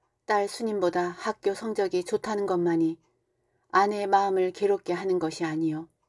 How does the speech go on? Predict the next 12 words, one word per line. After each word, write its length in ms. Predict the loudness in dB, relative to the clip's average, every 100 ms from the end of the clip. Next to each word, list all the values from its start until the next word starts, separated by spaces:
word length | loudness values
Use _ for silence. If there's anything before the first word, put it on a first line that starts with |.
| _ _ _ _ _ _ -4
정임에게 500 | -2 0 2 2 0
대하여 480 | -2 0 2 0 -4 _ _ _ _ _ -4
일종의 500 | -2 2 2 2 -2
불안과 500 | -2 -2 0 0 0
질투를 500 | -4 -4 0 2 2
느끼는구나 720 | 0 0 0 2 0 0 -2
하는 240 | -6 -6
것을 400 | -6 -6 -8 -10 -14 _ _ _ _
발견할 640 | -2 0 2 2 0 -4
때 320 | -8 -8 -8 -10 _ _ _ _ _ _
내가 320 | 0 4 6
어떻게 640 | 4 2 -2 0 -2 -2